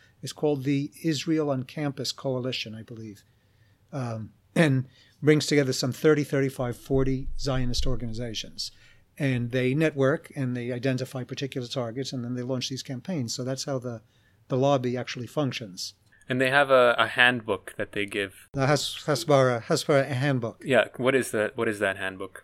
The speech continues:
Speaker 1: This is a handbook that tells, um, that instructs students or anyone from the Israel lobby how to organize a campaign against individuals who might be speaking out against Israel or in favor of, of Palestinian freedom.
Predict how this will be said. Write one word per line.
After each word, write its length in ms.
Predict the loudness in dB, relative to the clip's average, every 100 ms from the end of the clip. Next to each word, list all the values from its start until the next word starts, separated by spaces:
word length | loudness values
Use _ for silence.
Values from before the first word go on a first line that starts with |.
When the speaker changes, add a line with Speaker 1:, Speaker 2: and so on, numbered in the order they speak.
| _ 0
Speaker 1:
This 140 | 6
is 40 |
a 80 | 6
handbook 500 | 6 6 6 4 4
that 140 | 0 0
tells, 480 | 4 4 2 -2 0
um, 460 | 0 2 0 -4 -12 _ -6
that 180 | -4 -4 -4
instructs 800 | -4 -2 2 6 6 4 -4 -4
students 640 | 0 4 4 4 -2 -6 -4
or 280 | -4 -2 -2
anyone 400 | -2 0 0 -2
from 240 | -2 -4 0
the 120 | 0
Israel 280 | 0 -2 -2
lobby 400 | -4 -4 -6 -8 -16 -20 -16
how 280 | -4 2 2
to 200 | 2 -2
organize 540 | 2 2 2 2 0 -2
a 60 |
campaign 540 | -2 -4 -2 0 0 0
against 320 | -2 -2 -2
individuals 640 | -2 0 -2 0 -2 0
who 100 | 0
might 220 | 0 0
be 80 | -2
speaking 420 | -4 -6 -4 -2
out 140 | -2 -2
against 360 | -2 -2 0
Israel 440 | -2 -2 -2 -4 -4
or 280 | -2 -2 -4 -10 _
in 120 | -6
favor 380 | 0 0 0 -2
of, 140 | -6 -8 -14
of 120 | -10 -4
Palestinian 640 | -2 -2 -2 -2 -2 -4
freedom. 380 | -4 -6 -6